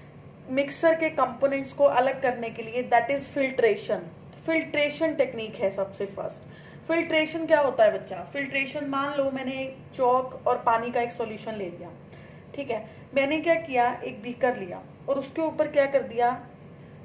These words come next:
एक, जैसे हम चाय बनाते हैं ना, चाय बनाते हैं तो हम उसमें क्या करते हैं, अग-, जब चाय हमारी बन जाती है तो उसमें से जो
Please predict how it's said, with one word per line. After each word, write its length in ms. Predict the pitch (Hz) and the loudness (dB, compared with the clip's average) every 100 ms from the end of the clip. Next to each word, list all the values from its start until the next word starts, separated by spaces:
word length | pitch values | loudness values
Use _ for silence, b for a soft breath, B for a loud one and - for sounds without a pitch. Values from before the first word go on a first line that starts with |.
| - | 0
एक, 260 | 277 277 - - - - - | 0 0 -10 -18 -20 -20 -2
जैसे 260 | 294 302 359 | 0 2 4
हम 440 | 339 330 320 - - | 4 2 -2 -12 2
चाय 240 | 277 277 | 6 6
बनाते 380 | 285 247 185 190 | 4 -2 -4 -8
हैं 140 | 214 | -8
ना, 260 | 247 262 B B B - | -6 -8 B B B -4
चाय 200 | 262 277 | 0 2
बनाते 300 | 285 277 285 | 2 0 -2
हैं 60 | |
तो 60 | 285 | -4
हम 100 | 277 | -6
उसमें 240 | - 277 | -8 -4
क्या 160 | 269 254 | 0 0
करते 280 | 254 247 208 | 0 -6 -8
हैं, 220 | 202 190 - | -10 -10 -8
अग-, 420 | - 220 - - - | -6 -6 -10 -10 -2
जब 140 | 254 | 0
चाय 220 | 269 226 | 4 4
हमारी 240 | 254 247 247 | 4 -4 -4
बन 180 | 226 220 | -4 -2
जाती 300 | 196 190 190 | -2 -2 -8
है 60 | |
तो 100 | 214 | -8
उसमें 340 | 247 269 277 277 | -8 -6 -4 -2
से 120 | 285 | -4
जो 140 | 285 | -6